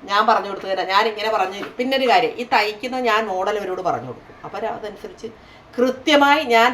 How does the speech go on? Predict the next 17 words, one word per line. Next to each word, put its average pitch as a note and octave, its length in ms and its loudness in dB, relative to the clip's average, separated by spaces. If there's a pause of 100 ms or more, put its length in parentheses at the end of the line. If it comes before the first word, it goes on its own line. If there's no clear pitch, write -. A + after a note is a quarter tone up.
(120)
പറയുന്ന A#3 500 4 (280)
ആംഗിളിൽ A3+ 460 0
തയ്ച്ചു E3+ 280 -6
തരുന്നുണ്ട്. C#3 340 -10 (120)
അല്ല, G3 100 -4 (140)
ഞാൻ A#3 140 0 (120)
ഈ - 100 -12
തയ്യക്കാരെന്ന് A3 560 -2
പറഞ്ഞാൽ F#3+ 200 -12
എനിക്ക്, F#3+ 200 -14 (560)
എനിക്ക് F#3 320 -8
എൻ്റെ, G3+ 160 -10 (100)
നമ്മളൊരു A3+ 400 -2
ഡ്രസ്സ് F3+ 380 -8 (220)
എനിക്ക് F3+ 220 -12 (100)
നല്ല E3 180 -8 (140)
ഒന്നാം D#3+ 300 -8